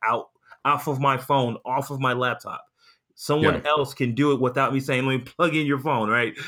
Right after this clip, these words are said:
Speaker 1: So, so th-, I was so close to that success and I could see it. And then that's when I run into all the problems around doing the build and export, where you can actually build this thing and you can export it. And then I
Speaker 2: Mm-hmm.
Speaker 1: got,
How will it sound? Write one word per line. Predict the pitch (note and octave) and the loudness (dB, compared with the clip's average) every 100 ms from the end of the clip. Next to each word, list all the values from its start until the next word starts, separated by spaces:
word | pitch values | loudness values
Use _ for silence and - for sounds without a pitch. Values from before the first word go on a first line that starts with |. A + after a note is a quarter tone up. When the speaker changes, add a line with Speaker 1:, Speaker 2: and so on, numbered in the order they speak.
| - | -6
Speaker 1:
So, | - C3+ B2 A2 - | 2 4 4 2 -6
so | A#2+ C3 | -8 -6
th-, | B2+ - | -6 0
I | C3+ | 0
was | C3 C3+ | 0 0
so | D3+ | -2
close | C#3+ D3 C#3+ | 0 -4 -2
to | |
that | C3+ B2 | -4 -4
success | A#2+ C#3+ C#3 | -4 -4 -4
and | A#2+ | -8
I | |
could | A2+ | -8
see | - G#3 G#3 | -8 -2 0
it. | B2+ - - - | 0 -4 -20 -14
And | - A#2+ | -4 0
then | D3+ C#3+ | 2 2
that's | C3+ C3+ C3 | 2 0 0
when | A#2+ | 0
I | |
run | A#2 A#2 A2+ | 0 -2 -4
into | A2 A#2+ A2+ - | -6 -4 -4 -4
all | B2+ C#3+ E3 | 0 2 2
the | D#3+ | -2
problems | - A2 G#2+ A2+ G#2+ | 0 0 2 -2 -2
around | G#2+ G#2+ G#2 G2+ G2+ _ - - _ - | 0 2 2 0 -4 _ -20 -20 _ 0
doing | B2+ B2 A#2 A2 | 2 4 2 2
the | A2 G#2+ | 2 2
build | G2 B2+ B2+ A#2+ | 2 4 4 4
and | A2 | 0
export, | A#2 A2 - F#2+ E2 _ _ _ _ | -4 -6 -4 -4 -6 _ _ _ _
where | G2+ G#2+ | -2 0
you | G#2 G#2 G#2+ | 2 0 -2
can | A2+ G2+ | -2 -2
actually | G#2+ G#2+ G#2+ F#2+ F#2 F2+ - _ | -2 -2 0 0 0 -4 -12 _
build | B2 A#2+ A2 | 2 2 0
this | - | -4
thing | A2 G2+ | -2 -2
and | G2 | -4
you | |
can | F#2+ F#2 | -6 -4
export | A2+ - - F#2 F2+ | -4 -4 -2 -2 -2
it. | - _ _ _ _ _ | -10 _ _ _ _ _
And | A2 G#2+ | -2 2
then | A2 G2+ | 4 2
I | F#2 | -2
Speaker 2:
Mm-hmm. | A2 | -2
Speaker 1:
got, | G#2 G#2 | -2 -2